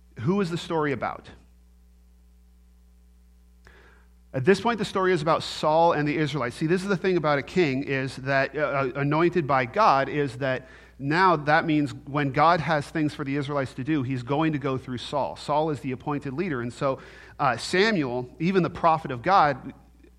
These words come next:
doesn't go to the people. He goes to Saul, who is responsible for leading the Israelites in following God's plan. Where is their home?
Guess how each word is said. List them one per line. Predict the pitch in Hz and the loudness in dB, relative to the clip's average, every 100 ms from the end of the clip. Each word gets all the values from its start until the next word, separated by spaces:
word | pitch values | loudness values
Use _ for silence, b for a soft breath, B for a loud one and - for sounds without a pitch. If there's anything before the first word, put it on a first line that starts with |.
| - | -6
doesn't | 120 165 165 | 0 2 2
go | 151 | -2
to | 123 | -2
the | |
people. | 113 196 214 123 | -4 -8 -8 -8
He | 135 | -6
goes | 127 117 - | -6 -8 -10
to | - | -14
Saul, | - 196 123 113 127 B B | -2 0 0 -2 -8 B B
who | - 143 | -4 -4
is | 120 | -4
responsible | 131 - 147 156 151 143 | -8 -2 2 2 0 -4
for | 131 139 | -4 -6
leading | 127 139 156 143 | -4 -2 0 -2
the | 135 | -2
Israelites | 120 120 120 117 123 | -6 -6 -6 -6 -8
in | |
following | 113 120 113 113 | -8 -6 -6 -6
God's | 110 101 101 | -10 -12 -12
plan. | - 92 147 - _ _ _ _ _ _ _ _ _ - B B B B | -16 -14 -16 -20 _ _ _ _ _ _ _ _ _ -20 B B B B
Where | 147 160 | 0 2
is | 151 | 0
their | 151 139 | 0 -2
home? | - 180 104 101 | 0 0 -2 -10